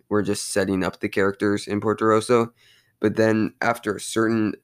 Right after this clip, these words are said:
event happen-, happens, which I won't spoil, it speeds up and feels like it's trying to wrap everything up as quickly as possible,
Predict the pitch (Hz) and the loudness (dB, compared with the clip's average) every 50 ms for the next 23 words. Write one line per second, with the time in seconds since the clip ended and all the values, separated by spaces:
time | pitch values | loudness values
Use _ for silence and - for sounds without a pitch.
0 | _ _ _ _ _ _ _ _ _ _ _ - 104 104 92 - 87 98 107 117 | _ _ _ _ _ _ _ _ _ _ _ -4 -4 -4 -4 -4 -4 -4 -4 -2
1 | 127 113 117 120 - 135 131 120 - - _ _ _ _ 117 120 123 - 135 135 | -2 -2 -2 0 2 2 2 2 0 -2 _ _ _ _ -2 0 2 4 4 2
2 | 131 117 107 107 - 98 98 98 101 98 - - - - 110 110 95 92 95 - | 2 2 0 0 0 0 0 2 0 0 -2 -6 -4 0 2 4 4 4 0 -2
3 | - - - - - - - 117 117 104 - - 104 104 - 101 98 - - 98 | -4 -8 -10 -12 -14 -4 0 0 0 2 2 2 0 0 0 -2 -6 -4 -2 -2
4 | 98 101 - 104 - - - - - - 107 107 104 98 92 87 90 - - 95 | 0 0 0 -2 -4 -6 -10 -10 -4 0 0 2 2 2 0 -2 0 0 0 0
5 | - 104 104 104 - 104 - 101 98 95 101 104 - - - 98 - - - 104 | 2 2 0 0 0 -2 -2 -2 0 2 2 0 0 -2 -8 -10 -12 -6 -4 -4
6 | 104 - - 107 87 60 - - - 101 98 113 - - 113 131 139 156 156 - | -4 -2 0 -2 -2 -2 -4 -4 -2 0 0 0 -2 -2 0 0 0 0 -2 -6